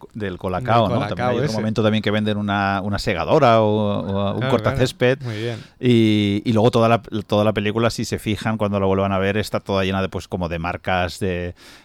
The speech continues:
Speaker 1: eh, publicidad, ¿no? Para, para
Speaker 2: Ujú.
Speaker 1: pagar a todos esos actores, ¿no?
Speaker 2: Claro, claro,
Speaker 1: Que, que
Speaker 2: para
Speaker 1: están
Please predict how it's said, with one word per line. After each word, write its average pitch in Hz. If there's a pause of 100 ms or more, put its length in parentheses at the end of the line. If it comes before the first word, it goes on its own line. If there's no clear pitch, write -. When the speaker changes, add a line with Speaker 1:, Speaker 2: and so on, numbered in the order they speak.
Speaker 1:
eh, 98
publicidad, 104
¿no? 117
Para, 90
para 104
Speaker 2:
Ujú. 104
Speaker 1:
pagar 104
a 117
todos 113
esos 120
actores, 120
¿no? 120
Speaker 2:
Claro, 107
claro, 123
Speaker 1:
Que, 120
que 113
Speaker 2:
para -
Speaker 1:
están 110